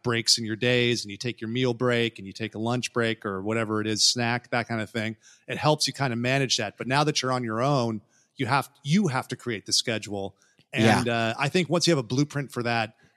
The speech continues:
Speaker 1: uh, it'll, you know, it'll, things will crystallize for you a lot better and you'll, you won't be as tempted, as it were.
Speaker 2: Right. Also, again, not sponsored by them by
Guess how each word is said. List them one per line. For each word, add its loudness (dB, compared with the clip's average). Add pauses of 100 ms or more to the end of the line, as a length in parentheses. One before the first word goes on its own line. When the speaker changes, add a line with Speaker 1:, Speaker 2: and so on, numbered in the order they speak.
(100)
Speaker 1:
uh, -2 (100)
it'll, -2
you -4
know, -6
it'll, -4 (200)
things 0
will -2
crystallize -2
for -4
you -6 (120)
a -8
lot -8
better -8
and -14
you'll, -10
you -12
won't -8
be -6
as 0 (260)
tempted, -8
as -10
it -12
were. -16 (800)
Speaker 2:
Right. 2 (560)
Also, 8 (600)
again, 6
not 4
sponsored 4
by 6
them 2
by 0